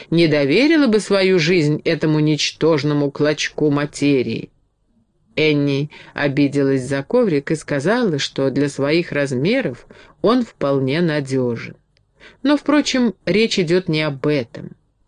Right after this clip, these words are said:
Меня привела сюда важная просьба. Скажите, вам, гигантским орлам, очень мешает этот туман,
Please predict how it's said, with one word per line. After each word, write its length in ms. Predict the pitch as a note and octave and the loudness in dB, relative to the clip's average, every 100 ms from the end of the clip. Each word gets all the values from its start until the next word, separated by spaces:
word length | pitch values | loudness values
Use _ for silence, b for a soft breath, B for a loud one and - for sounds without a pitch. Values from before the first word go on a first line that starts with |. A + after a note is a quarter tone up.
| b b | b b
Меня 300 | C#3+ E3 E3+ E3+ | -2 0 0 0
привела 420 | E3 E3 D#3+ E3+ | 0 2 2 0
сюда 500 | - D#3 D3 E3+ F3+ B B | -2 -2 0 -2 -6 B B
важная 640 | C3+ D#3 D#3+ D#3+ E3 E3 | -2 0 0 0 0 -2
просьба. 840 | E3 D#3+ F#3 F#3 C#3 C#3 C3 - - _ _ _ _ _ | -4 0 2 2 -2 -6 -14 -16 -20 _ _ _ _ _
Скажите, 960 | - - F3+ F#3 C4 A3 - - D3 C#3+ _ - | -16 -4 -2 0 0 -2 -6 -14 -14 -18 _ -10
вам, 420 | C3 G3 A3 E3 | -2 0 0 -2
гигантским 760 | C3 E3+ G#3 G#3 F#3 - G3 | 0 0 0 0 -2 -2 -2
орлам, 520 | G3 G3+ E3 C#3+ B2+ C3+ b b b b | -2 0 0 -2 -6 -12 b b b b
очень 380 | C#4 D4 F3+ D#3 | 2 2 2 2
мешает 580 | E3 - D#3+ C#3+ D3 - | 0 0 -2 -2 -2 -4
этот 360 | D#3 D#3+ D#3 | -4 -4 -6
туман, 440 | - D3 G#3 C#4 | -2 0 2 0